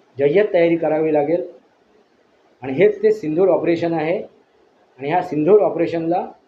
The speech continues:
त्या दृष्टीने बघा, म्हणजे तुमच्या लक्षात येईल. यापूर्वीच मी एक व्हिडिओ बनवला आहे की श्री सिंदूर ऑपरेशन का स्थगित केलं आहे,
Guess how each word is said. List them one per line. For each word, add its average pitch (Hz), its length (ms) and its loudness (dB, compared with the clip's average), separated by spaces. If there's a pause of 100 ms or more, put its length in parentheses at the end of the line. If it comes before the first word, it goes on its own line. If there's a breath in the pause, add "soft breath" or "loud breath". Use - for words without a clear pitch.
(120)
त्या 185 100 -2
दृष्टीने 214 480 -2
बघा, 180 300 0 (140)
म्हणजे 151 180 -4
तुमच्या 165 280 -4
लक्षात 175 360 -2
येईल. 196 200 0 (1400)
यापूर्वीच 165 540 2
मी 185 100 -2
एक 190 140 -2
व्हिडिओ 151 240 2
बनवला 175 380 0
आहे 160 260 2 (1120)
की 196 240 -2 (400)
श्री 180 440 -4
सिंदूर 165 360 0
ऑपरेशन 180 420 0
का 190 180 -2
स्थगित 196 360 -2
केलं 170 260 0
आहे, 208 140 -2